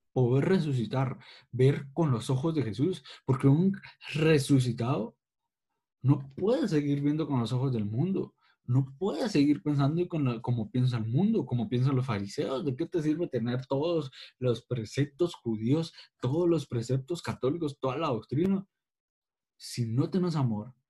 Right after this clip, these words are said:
si no sos capaz de perdonar, si no sos capaz de tener misericordia y compasión?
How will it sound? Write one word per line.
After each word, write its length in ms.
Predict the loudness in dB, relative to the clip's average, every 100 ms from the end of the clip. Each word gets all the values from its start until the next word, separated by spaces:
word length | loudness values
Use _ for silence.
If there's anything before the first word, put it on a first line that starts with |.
| _ _
si 200 | -4 -2
no 320 | 2 2 2
sos 180 | 0 -4
capaz 320 | -4 -2 -4
de 80 | -4
perdonar, 540 | -4 -4 -2 -2 -4 -6 _ _ _ _ _ _ _ _ _
si 420 | -18 -6 -2 2
no 220 | 2 2
sos 320 | 0 -4 -8 _ _ _ _ -6
capaz 500 | -2 -2 0 -2 -2
de 100 | -4
tener 340 | -2 -4 -2
misericordia 640 | 0 0 0 -4 -4 -4 -4
y 40 |
compasión? 760 | -4 -4 -6 -6 -4 -4 -6